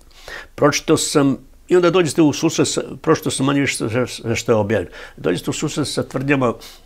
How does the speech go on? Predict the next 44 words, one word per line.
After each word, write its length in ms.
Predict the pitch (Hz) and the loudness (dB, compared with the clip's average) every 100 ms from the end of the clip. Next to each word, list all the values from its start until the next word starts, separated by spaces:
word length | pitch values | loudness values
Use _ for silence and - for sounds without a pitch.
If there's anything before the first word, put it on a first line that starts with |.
| _ - - - - | _ -20 -20 -20 -10
šarlatana, 920 | - 104 104 - 107 117 113 107 101 92 - _ _ - - - - - | -6 -4 -4 -2 -2 0 0 -2 -4 -12 -20 _ _ -20 -20 -20 -16 -6
čudnih 380 | 123 110 - | -2 -2 -2
ljudi, 640 | 104 110 110 117 113 104 104 98 104 | -2 -2 -2 -2 -2 -2 -6 -10 -4
ne, 180 | 120 117 | -2 -2
oni 260 | 117 117 113 | -4 -4 -4
koji 200 | 110 104 | -4 -2
ne, 140 | 113 | 0
amatera 500 | 107 107 - - 117 | 0 -2 -2 2 2
i 60 | 98 | 2
kako 200 | - 95 | -2 -2
god 180 | 117 117 | -2 -2
hoćete. 360 | 107 - - - - - - - | -6 -6 -8 -10 -12 -18 -18 -8
Znaš, 220 | - - | -4 0
kažu, 180 | 165 151 | 2 4
u 20 | |
Jasenovcu 420 | 160 - 143 143 | 2 2 -2 -2
se 120 | - | -2
ne 100 | 131 | 0
zna 100 | 123 | 0
ništa. 340 | 117 - - - - - - - - | 0 0 -2 -6 -20 -20 -20 -20 -6
Prvo, 200 | 170 170 | 2 4
ima 180 | 170 | 2
tri 180 | 151 147 | 0 0
i 80 | 151 | 0
po 80 | 123 | 0
hiljade 220 | 143 123 | -2 0
naslova 380 | 117 120 - 123 | 2 0 2 -2
u 40 | |
svetu 400 | - 117 120 117 | 2 0 2 -2
objavljeno 280 | 113 117 117 | -2 -2 0
u 40 | |
Jasenovcu, 460 | 104 - - - - | -2 -2 -6 -12 -12
znači 360 | - - 117 117 - | -12 -4 -4 -4 -4
nije 200 | 123 117 | -2 -2
tačno. 360 | 113 - - - - - - - - - - | -2 -6 -6 -12 -20 -20 -20 -20 -20 -20 -16
Postoje, 500 | - - 143 147 143 | -12 -2 2 4 4
e, 600 | - - - - - 120 | 0 -10 -20 -20 -8 -8
filmski 340 | - 139 - | -2 -4 0
materijali 440 | 123 110 123 120 117 | 0 2 4 4 2
iz 180 | - 117 | -2 2
Jasenovca 440 | 123 113 123 - 104 | 2 2 -2 -4 0
dva 200 | 117 104 | 2 2
puta 300 | 113 - 92 | -2 -4 -4
snimljen. 340 | - 80 - | -4 -12 -14